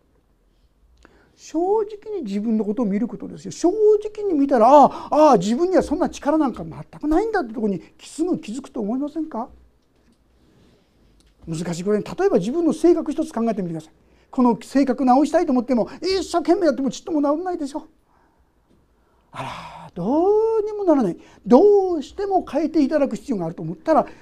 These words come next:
神様に切羽詰まるでしょう。真-、真剣に祈るでしょ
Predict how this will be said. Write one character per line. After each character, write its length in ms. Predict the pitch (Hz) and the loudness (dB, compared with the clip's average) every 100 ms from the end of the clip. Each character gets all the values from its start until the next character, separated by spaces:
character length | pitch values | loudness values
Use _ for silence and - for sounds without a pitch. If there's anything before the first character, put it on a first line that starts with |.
| _ | _
神 200 | - 170 | -12 -10
様 200 | 160 160 | -10 -10
に 120 | 156 | -10
切 240 | 160 - - _ | -12 -18 -20 _
羽 80 | 156 | -20
詰 180 | - | -12
ま 80 | 175 | -10
る 60 | 196 | -6
で 80 | 180 | -8
し 80 | |
ょ 40 | - | -10
う。 40 | - _ _ _ | -18 _ _ _
真-、 340 | - - 214 | -16 0 2
真 360 | 277 - 285 320 | 2 0 -2 0
剣 140 | 339 349 | 2 2
に 100 | 285 | 4
祈 120 | 320 | 4
る 60 | |
で 100 | 285 | 2
し 80 | 202 | -2
ょ 120 | 190 | -8